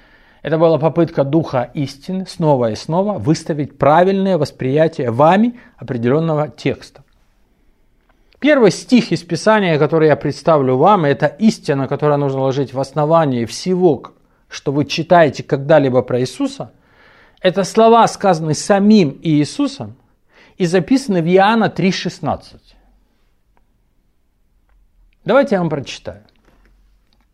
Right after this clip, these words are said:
Хотя вы их знаете, но вам нужно их услышать.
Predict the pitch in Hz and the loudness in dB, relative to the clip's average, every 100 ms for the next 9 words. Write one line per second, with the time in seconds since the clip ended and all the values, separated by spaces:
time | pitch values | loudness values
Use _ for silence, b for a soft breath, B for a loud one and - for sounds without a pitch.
0 | _ _ _ 123 143 135 117 143 196 - | _ _ _ -2 0 2 0 0 -2 -2
1 | 120 127 165 160 147 147 - 165 - 117 | -4 0 2 2 -2 -4 -4 -12 -8 -12
2 | - - | -12 -20